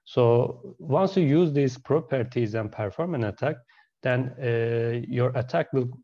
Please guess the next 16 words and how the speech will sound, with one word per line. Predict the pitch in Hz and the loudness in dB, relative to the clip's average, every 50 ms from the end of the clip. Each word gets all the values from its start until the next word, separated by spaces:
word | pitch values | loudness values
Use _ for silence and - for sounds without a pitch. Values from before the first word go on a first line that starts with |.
| _ - | _ -4
work | 120 127 131 135 139 139 - - | 0 0 2 0 0 -2 -6 -6
with | 113 113 - | -6 -6 -6
some | - - 110 104 104 | -4 -6 -4 -4 -4
probability. | - - 110 98 104 101 95 104 117 127 127 123 - - - - - _ _ _ _ _ _ _ | -4 -4 -4 -2 -2 -4 -2 -2 -2 -2 -2 -4 -6 -10 -16 -20 -20 _ _ _ _ _ _ _
So | - - 135 113 110 107 104 | -12 -8 -6 -4 -4 -4 -4
this | 101 104 123 120 123 | -2 -2 -2 -2 0
is | 127 107 117 | 0 0 0
actually | 113 - - - 117 101 | -2 -2 -2 -4 -2 0
what | 107 101 - | 0 -2 0
we | - 117 | -2 -4
call | 123 - - 110 98 101 | -4 -2 -2 -2 -2 -2
a | 98 | -4
success | - - - 107 - - - 110 - | -6 -6 -6 -6 -6 -6 -8 -8 -6
probability. | - - 113 101 95 101 98 101 143 165 175 175 165 175 - 170 175 175 - _ _ - - - - - - - - _ _ _ - | -4 -2 -2 0 0 0 0 0 2 2 2 0 0 -2 -2 -2 -2 -2 -6 _ _ -20 -20 -20 -20 -20 -20 -20 -20 _ _ _ 2
And, | 139 139 139 135 - - - - - _ _ _ _ _ _ _ _ _ _ _ _ _ _ _ - - - | 2 4 2 2 -2 -6 -14 -18 -20 _ _ _ _ _ _ _ _ _ _ _ _ _ _ _ -16 -6 0
uh, | 139 123 120 117 120 113 113 117 117 113 113 117 | 2 4 4 6 6 4 4 4 4 4 4 2